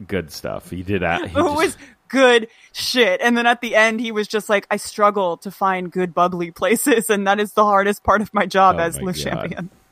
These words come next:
Speaker 1: So good.
Speaker 2: It was, it was brilliantly produced. It was just, it was so good. It was
Speaker 1: Uh,
Speaker 2: so good.
Speaker 1: yeah. Uh, up next, we had, uh, Shayna and Riho taking on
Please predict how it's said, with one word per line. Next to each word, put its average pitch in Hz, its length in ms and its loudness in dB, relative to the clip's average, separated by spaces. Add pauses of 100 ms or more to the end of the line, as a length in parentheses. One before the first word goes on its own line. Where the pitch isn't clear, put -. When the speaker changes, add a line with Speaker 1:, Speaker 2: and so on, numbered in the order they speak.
Speaker 1:
So 71 340 -10
good. 62 360 -16 (380)
Speaker 2:
It 214 80 6
was, 240 220 8
it 240 100 4
was 226 180 4
brilliantly 202 640 2
produced. 175 460 -2
It 185 60 0
was 185 120 -2
just, 190 240 -4
it 214 80 4
was 202 220 4
so 185 320 2
good. 151 340 -4 (480)
It - 40 2
was 254 100 6
Speaker 1:
Uh, - 40 0
Speaker 2:
so 220 300 6
good. 165 400 0
Speaker 1:
yeah. - 220 -6 (260)
Uh, 101 240 0
up 143 160 2
next, 143 300 0
we 135 100 0
had, 117 340 2
uh, 104 220 -2
Shayna 135 600 2
and 110 120 2
Riho 123 580 2
taking 117 340 -4
on 104 260 -2